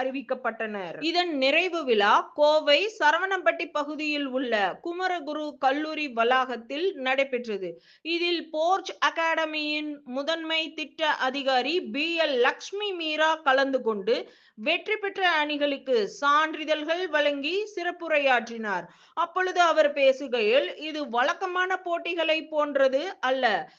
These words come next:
குறிப்பிட்ட இடத்தின் பிரச்சனைகளுக்கு தீர்வு காணும் இடச்சார்ந்த கண்டுபிடிப்பு முயற்சியாகும். திறம்பட தீர்வுகளை கூறிய மாணவர்களுக்கு வாழ்த்துக்கள்" என்றார். இந்த நிகழ்ச்சியில் சி ஐ ஐ கோவை மண்டல தலைவரும்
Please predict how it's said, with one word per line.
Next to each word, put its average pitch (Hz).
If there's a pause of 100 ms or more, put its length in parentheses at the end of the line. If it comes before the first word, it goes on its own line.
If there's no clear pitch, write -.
(160)
குறிப்பிட்ட 415
இடத்தின் 294
பிரச்சனைகளுக்கு 247
தீர்வு 370
காணும் 320
இடச்சார்ந்த 311
கண்டுபிடிப்பு 262
முயற்சியாகும். 226 (400)
திறம்பட 302
தீர்வுகளை 320
கூறிய 277
மாணவர்களுக்கு 277
வாழ்த்துக்கள்" 240
என்றார். 202 (300)
இந்த 381
நிகழ்ச்சியில் 370
சி 415
ஐ 330
ஐ 277
கோவை 311
மண்டல 285
தலைவரும் 262